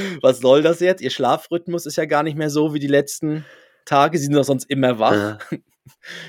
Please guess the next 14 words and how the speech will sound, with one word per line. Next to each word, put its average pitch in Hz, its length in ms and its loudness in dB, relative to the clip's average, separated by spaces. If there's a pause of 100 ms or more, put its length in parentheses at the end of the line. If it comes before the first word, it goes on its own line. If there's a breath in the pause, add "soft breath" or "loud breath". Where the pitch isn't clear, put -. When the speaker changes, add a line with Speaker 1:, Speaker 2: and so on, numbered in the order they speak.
(100)
Speaker 1:
Ja, 123 260 2 (560)
so - 140 -4
von 135 180 -2
wegen, 135 180 0
„Beweg 127 360 -2
dich 160 180 -4
mal.“ 165 380 2 (340 soft breath)
Äh, 135 200 2
auf 143 160 4
jeden 185 120 6
Fall, 156 60 4
das 147 120 -2
war 139 100 6
super. 117 500 -2